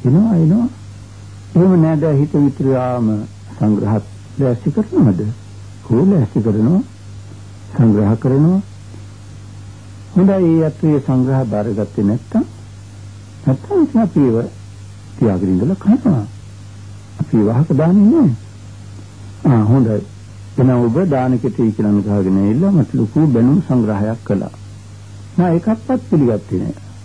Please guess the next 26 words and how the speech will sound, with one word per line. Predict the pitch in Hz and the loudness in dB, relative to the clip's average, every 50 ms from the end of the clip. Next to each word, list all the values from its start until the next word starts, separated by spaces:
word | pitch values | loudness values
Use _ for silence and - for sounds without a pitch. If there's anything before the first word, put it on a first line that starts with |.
| - - - 190 269 | -6 0 2 2 4
"එහෙම | 220 147 185 - 202 202 | 4 4 4 6 4 2
බාර | 160 123 123 131 139 | 2 0 -2 -2 -2
ගන්න | 151 160 175 208 247 | -2 -2 0 0 0
එකම" | 269 277 - - 262 285 320 - - - - - - - - - - - - - - - - - - - - - - - - - - - - - - | 0 -2 -2 0 0 0 0 0 -6 -16 -20 -20 -20 -20 -20 -20 -20 -20 -20 -20 -20 -20 -20 -18 -18 -18 -18 -18 -18 -18 -18 -18 -18 -18 -18 -12 -2
අර | - 135 147 | 0 2 2
තැනත්තාටත් | 226 220 254 202 170 143 - - 123 107 104 101 - 110 - - | 2 2 4 4 4 2 0 -2 -2 -2 0 0 -2 -4 -4 -4
පුදුම | - - 127 135 220 240 | -2 0 2 2 4 4
හිතක් | 233 185 147 123 - 143 | 4 4 2 2 0 -2
ඇති | 120 - - 120 - | -4 -2 -4 -6 -4
වුණා. | - - - - - - - - - - - - 98 95 110 | -4 -4 -4 -4 -4 -6 -10 -12 -18 -16 -12 -10 -8 -6 -6
"බලන්නට | 107 101 98 107 139 160 165 147 120 - 107 | -2 0 2 2 4 4 4 4 4 2 2
මෙච්චර | 90 - 107 - - - - - 185 170 165 156 139 123 123 - - - - - - - - - - - - - - - | 2 2 0 0 -4 -8 0 2 2 4 4 2 2 0 -2 -6 -12 -20 -20 -20 -20 -20 -20 -20 -20 -20 -20 -18 -10 -2
දොස් | - 135 156 151 - | 0 2 2 2 0
කියලත් | - 170 151 147 131 123 110 - | 2 2 2 2 2 0 0 0
නෑනිව | 147 110 113 131 151 151 147 139 135 127 123 120 - - - - - - - - - | 2 2 2 4 4 4 4 4 4 2 0 -2 -4 -10 -20 -20 -20 -20 -20 -18 -14
කිසිම | - - - - 185 180 | -6 -6 0 2 4 4
අමුත්තක් | 165 156 151 135 - - 135 120 - | 4 2 0 -2 -2 -4 -6 -4 -2
වුණේ | - 117 113 110 107 | 0 2 4 4 4
මොන | 98 101 127 165 | 4 4 2 2
තරම් | 165 - 160 151 143 139 120 123 - - | 2 0 0 0 2 0 0 -2 -4 -6
තුන් | - 170 180 160 139 | 0 2 2 2 2
පුද්ගලයෙක්ද | - 151 127 127 127 143 135 131 123 113 110 113 113 107 | 2 0 0 0 2 2 2 2 2 0 0 0 0 2
මේ | 135 127 123 127 | 2 2 2 2
කියන | - - 127 120 123 | 2 0 2 2 2
කතාව | 120 - 113 - 127 113 110 | 0 0 -4 -2 -2 -2 0
ඔක්කොම | 107 98 - - 123 117 | -2 -2 -2 0 0 2